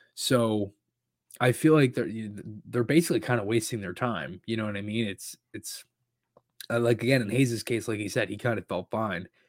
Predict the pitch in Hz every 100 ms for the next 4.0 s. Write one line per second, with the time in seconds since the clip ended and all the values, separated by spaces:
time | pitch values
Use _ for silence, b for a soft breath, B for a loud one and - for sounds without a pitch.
0 | _ 117 110 - 120 110 104 117 104 104
1 | 95 120 107 95 90 - b b b -
2 | 139 135 - - 202 180 151 190 165 110
3 | 101 - 156 147 - 104 104 87 -